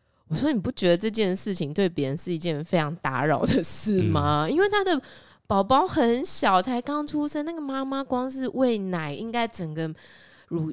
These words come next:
Speaker 1: 如果没有乳腺炎啦，只是光喂奶这件事，可能就快要搞疯他了。
Speaker 2: 诶，我那个朋友，他意思是说看，去看我另外一个朋友吧。
Speaker 1: 对，对，对，对。
Speaker 2: 他不是说要看宝宝跟那个吧？
Speaker 1: 就同时啊。
Speaker 2: 哦，OK。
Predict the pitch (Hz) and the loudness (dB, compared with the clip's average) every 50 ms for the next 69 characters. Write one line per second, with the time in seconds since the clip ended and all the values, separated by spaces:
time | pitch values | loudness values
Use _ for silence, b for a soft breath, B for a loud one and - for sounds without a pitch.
0 | - _ _ - 202 247 240 269 220 190 190 202 208 202 190 160 147 156 - - | -8 _ _ -4 -4 0 4 4 4 4 4 2 2 2 2 2 2 0 0 0
1 | 208 190 180 165 147 123 113 123 127 123 120 120 - 160 170 - - - 180 180 | 0 0 0 -2 -2 -4 -4 -4 -6 -8 -10 -10 -12 -14 -16 -14 -10 -8 -8 -6
2 | - 247 262 - - 220 214 208 220 233 - 233 233 208 185 165 160 151 147 139 | -6 -6 -6 0 2 4 4 4 4 2 2 4 4 4 4 2 0 -2 -2 -4
3 | 120 120 147 - 190 185 160 190 196 180 175 175 - - 185 165 151 - 156 139 | -4 -4 -4 -2 -2 -2 -2 -2 -2 -2 -2 -6 -6 -6 -4 -4 -4 -4 -4 -4
4 | 143 175 202 - - 190 185 170 160 - - 127 - 170 - - 151 143 139 147 | -2 -4 -2 -2 0 0 0 0 -2 -2 -6 -8 -8 -8 -6 -4 -4 -4 -4 -6
5 | - - 131 110 113 101 110 117 139 - - 95 - - 110 110 151 151 147 - | -6 -6 -6 -8 -8 -6 -2 0 0 0 0 -2 -2 0 2 4 4 4 4 4
6 | 113 113 110 104 95 95 - - 123 123 131 - - - 143 127 131 127 117 117 | 4 4 4 4 2 0 0 4 4 4 4 4 2 2 2 4 4 4 4 4
7 | 120 120 113 113 113 107 104 - - - - - 123 - 135 123 113 101 98 104 | 4 4 6 6 4 4 4 2 -2 0 2 2 4 6 6 6 6 6 6 4
8 | 104 104 104 92 - - 82 87 90 - 262 269 - - - - - - 196 - | 4 4 4 2 2 -2 -2 -2 0 4 6 8 8 8 8 6 4 4 6 6
9 | 349 269 - 330 311 - - 302 - 135 127 139 131 - 143 127 120 - 131 113 | 6 8 8 8 8 10 10 8 8 8 6 6 6 8 8 8 8 8 6 4
10 | 107 104 87 90 95 98 101 98 101 98 101 101 101 113 - _ _ - 107 107 | 4 2 2 4 4 4 6 4 4 2 2 0 -4 -6 -10 _ _ -6 -2 0
11 | 101 98 85 87 92 - - _ _ _ - 330 330 262 247 202 202 214 - - | 2 2 0 0 -2 -6 -8 _ _ _ 2 2 4 6 4 4 2 2 -2 -4
12 | 196 175 175 170 160 160 165 160 156 160 160 95 101 107 107 107 113 113 110 113 | -2 -2 0 0 0 0 -2 0 0 0 0 0 0 0 0 0 0 -2 -2 -2
13 | - - 113 104 | -2 -2 -2 -2